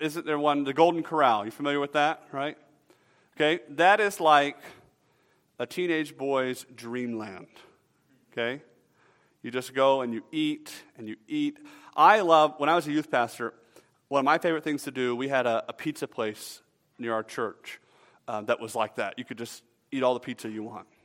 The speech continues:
And I just love to take those guys and just watch the plates just pile up, you know. They eat so much pizza, they just can't even stand it anymore. And let's say you did that on a Sunday afternoon.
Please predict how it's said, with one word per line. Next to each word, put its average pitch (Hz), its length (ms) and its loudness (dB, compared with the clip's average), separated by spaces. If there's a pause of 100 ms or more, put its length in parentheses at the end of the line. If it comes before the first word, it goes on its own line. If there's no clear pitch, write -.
(180)
And 123 100 -6
I 156 140 6
just 156 220 -8
love 143 120 2
to 117 60 -14
take 131 220 -4
those 127 160 -4
guys 117 500 -2 (380)
and 110 160 -10
just - 320 -12
watch 117 260 0
the - 80 -16
plates - 440 -8
just - 260 -18
pile 104 360 -6
up, - 240 -14 (240)
you 117 120 -6
know. 110 240 -16 (500)
They - 80 -10
eat 117 160 -12
so 131 240 -2
much 127 240 -6
pizza, 113 380 -10
they 107 120 -12
just - 200 -18
can't 117 160 -6
even 107 160 -10
stand 151 320 -6
it 110 80 -8
anymore. 107 300 -12 (3250)
And 170 120 4
let's 240 220 4
say 247 160 6
you 233 140 0
did 254 180 8
that 214 260 8
on 190 120 4
a 180 40 4
Sunday 214 300 2
afternoon. 208 640 0